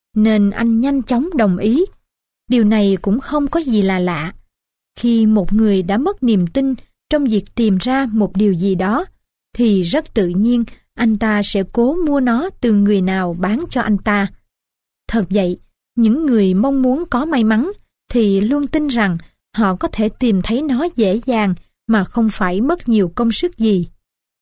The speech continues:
Và rõ ràng là điều này đang diễn ra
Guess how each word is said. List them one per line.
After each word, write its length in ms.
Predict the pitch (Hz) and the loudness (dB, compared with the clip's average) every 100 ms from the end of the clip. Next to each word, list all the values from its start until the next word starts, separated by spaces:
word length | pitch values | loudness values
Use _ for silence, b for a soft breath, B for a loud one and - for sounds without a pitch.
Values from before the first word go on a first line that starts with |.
| _ _ _ _ - | _ _ _ _ -4
Và 320 | 240 220 208 | 0 2 0
rõ 260 | 208 196 285 | 0 -2 -2
ràng 400 | 277 226 202 202 | 0 0 2 2
là 120 | 214 | 2
điều 180 | 196 190 | 2 2
này 300 | 196 190 170 | 2 0 -2
đang 400 | 180 226 220 190 | -2 0 2 2
diễn 220 | 190 180 | 0 -2
ra 260 | 240 226 | -2 -2